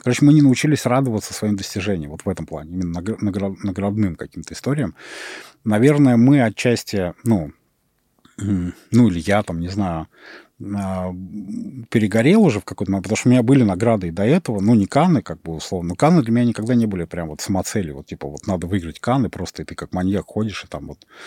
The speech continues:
выиграть, выиграть, выиграть, вот лишь бы, лишь бы, а потом, типа, что дальше? Ты ничего, вот еще одни Канны, еще одни Канны, ну, как,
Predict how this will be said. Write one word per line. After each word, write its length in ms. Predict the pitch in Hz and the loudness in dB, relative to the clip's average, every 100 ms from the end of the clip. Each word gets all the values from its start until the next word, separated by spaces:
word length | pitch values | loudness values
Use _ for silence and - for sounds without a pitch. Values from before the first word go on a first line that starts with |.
| - - - - | -16 -16 -18 -6
выиграть, 380 | 98 95 87 98 | -4 -4 -4 -4
выиграть, 320 | 92 85 - | -2 -4 -2
выиграть, 400 | 101 110 85 - | -2 -2 -6 -10
вот 120 | - | -8
лишь 200 | 95 98 | -4 -4
бы, 120 | 95 | -2
лишь 220 | 90 85 | -4 -6
бы, 80 | - | -10
а 40 | 64 | -14
потом, 260 | - 73 | -12 -14
типа, 260 | - - 50 - | -12 -14 -14 -12
что 220 | - - 107 | -8 0 0
дальше? 280 | 90 76 - | 0 -4 0
Ты 100 | 107 | 2
ничего, 280 | 104 92 | 2 -2
вот 140 | 78 - | -8 -8
еще 240 | 95 - | -6 -4
одни 160 | 87 85 | -4 -6
Канны, 280 | - 123 98 | -4 -2 -4
еще 180 | - | -8
одни 120 | 87 82 | -10 -10
Канны, 180 | 80 | -10
ну, 40 | 101 | -6
как, 140 | 113 | -8